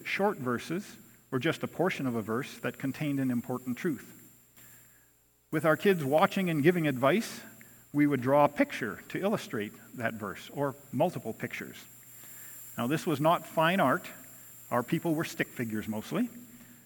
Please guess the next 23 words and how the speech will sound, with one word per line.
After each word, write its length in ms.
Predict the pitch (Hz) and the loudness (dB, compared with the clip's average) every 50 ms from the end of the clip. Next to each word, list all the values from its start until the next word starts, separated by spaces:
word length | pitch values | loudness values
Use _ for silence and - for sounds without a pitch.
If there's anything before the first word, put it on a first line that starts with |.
| _ _ _ _ _ _ _ _ _ _ _ _ - | _ _ _ _ _ _ _ _ _ _ _ _ 0
And 120 | 147 160 | 2 6
then 160 | 208 226 220 | 6 6 8
we 100 | 220 220 | 6 6
would 200 | 214 208 208 185 | 8 8 6 6
repeat 380 | 185 202 190 - - 269 - - | 6 2 2 4 4 4 6 8
that 180 | 151 135 139 131 | 8 8 8 6
verse 440 | 117 127 139 156 156 - - - - - | 2 0 0 0 -2 -6 -10 -14 -16 -16
several 380 | - - - 147 139 131 139 135 | -16 -4 -2 0 0 0 -2 -2
times. 460 | - - 160 139 113 101 87 80 85 - - - - - - - - - _ _ _ _ _ _ _ _ _ - | 0 0 0 0 0 -2 -6 -8 -14 -16 -20 -20 -20 -20 -20 -20 -20 -20 _ _ _ _ _ _ _ _ _ -4
In 140 | 147 151 | -2 0
one 140 | 165 175 175 | 2 2 2
or 80 | 175 160 | 2 0
two 160 | - - 170 | 0 -2 -4
cases, 480 | - - 165 165 156 - 180 160 139 139 | -2 0 -2 -2 0 0 -2 -2 0 0
we 160 | 143 156 160 | 0 2 4
made 220 | 165 170 170 156 | 4 4 4 4
the 80 | 156 147 | 4 2
verse 260 | 143 180 180 165 - | 2 2 0 0 -2
into 240 | - 170 - 180 175 | -4 -4 -2 -2 -2
a 40 | 165 | -2
simple 320 | - - 208 180 196 190 | 0 -2 0 2 2 2
little 200 | 196 202 196 196 | 2 2 2 0
song. 480 | 190 - 233 226 233 208 - 208 - | -2 -2 -2 0 0 -2 -2 -4 -8